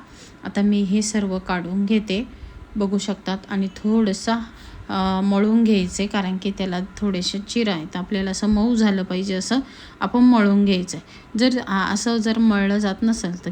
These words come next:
कॅरी बॅगला थोडंसं तेल लावा आणि तेल लावून त्यामध्ये आपण हे मळून घेऊ शकतो छान असं. आता बघा, इथे सर्व, अ, पीठ मी छान असं मळून घेतलेलं आहे अळूच्या वडीचं.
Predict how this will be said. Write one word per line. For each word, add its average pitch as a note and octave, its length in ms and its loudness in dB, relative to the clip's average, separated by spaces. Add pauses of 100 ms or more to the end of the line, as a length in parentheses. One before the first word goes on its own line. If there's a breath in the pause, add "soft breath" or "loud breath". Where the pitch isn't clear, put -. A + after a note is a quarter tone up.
कॅरी G3 200 0
बॅगला F#3+ 300 -2 (100)
थोडंसं F3+ 400 -4 (120)
तेल F#3+ 140 2
लावा G#3+ 360 2 (420 loud breath)
आणि G3+ 220 2 (100)
तेल A#3+ 140 2
लावून G#3+ 360 2
त्यामध्ये G3 520 -2
आपण G3 240 -2
हे G3+ 240 2 (120)
मळून G3+ 380 4
घेऊ G3 220 2
शकतो E3 340 -8 (180)
छान F#3 180 -2
असं. D#3+ 200 -6 (440 loud breath)
आता G3 180 -2
बघा, G#3 340 -2 (120)
इथे G#3 220 0
सर्व, A3+ 400 0 (320)
अ, F#3 200 -2 (120)
पीठ B3 160 2 (120)
मी F#3+ 160 0 (120)
छान G3+ 200 2
असं G3 200 -2
मळून G3+ 440 2
घेतलेलं G3 420 0
आहे A3 80 -2
अळूच्या F#3+ 460 -2
वडीचं. F#3 460 -2